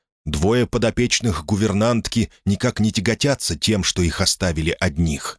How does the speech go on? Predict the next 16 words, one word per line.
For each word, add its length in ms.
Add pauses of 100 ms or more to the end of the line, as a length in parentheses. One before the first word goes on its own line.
(440)
Они 240
выставляют 560
себя 220
на 100
показ 440
перед 260
гувернанткой 960
и 100
доброй 420
экономкой, 720 (180)
точно 340
переполненные 720
сосуды, 640 (160)
которые 360
довольствуются 760
тем, 360